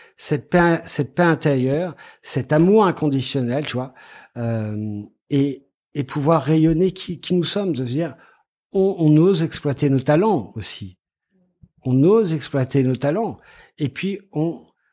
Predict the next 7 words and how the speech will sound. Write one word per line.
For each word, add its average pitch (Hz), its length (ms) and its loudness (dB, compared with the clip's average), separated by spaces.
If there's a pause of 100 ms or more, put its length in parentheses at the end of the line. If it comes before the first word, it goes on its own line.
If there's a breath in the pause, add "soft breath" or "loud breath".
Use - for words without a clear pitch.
(120)
on 156 220 4
est 214 140 6
dans 147 180 -2
cette 139 320 -8
certitude 180 1120 -2
d'être 139 400 -2
légitime. 151 880 2